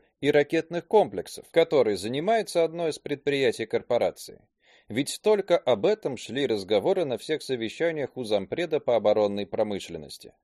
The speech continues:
По настоянию Сергея руководителем кампании по дезинформации назначили Бориса Михайловича. А в общем-то,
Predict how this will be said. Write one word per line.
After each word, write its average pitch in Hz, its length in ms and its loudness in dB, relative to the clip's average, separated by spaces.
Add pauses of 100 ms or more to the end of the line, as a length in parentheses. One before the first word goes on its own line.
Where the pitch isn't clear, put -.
(480)
По 117 100 2
настоянию 127 680 2
Сергея 110 560 0
руководителем 110 720 -4
кампании 107 500 -2
по 110 200 -4
дезинформации 104 880 -2
назначили 143 600 -4
Бориса 120 440 -2
Михайловича. 92 720 -2 (440)
А 95 140 -2
в - 60 -2
общем-то, 214 540 -2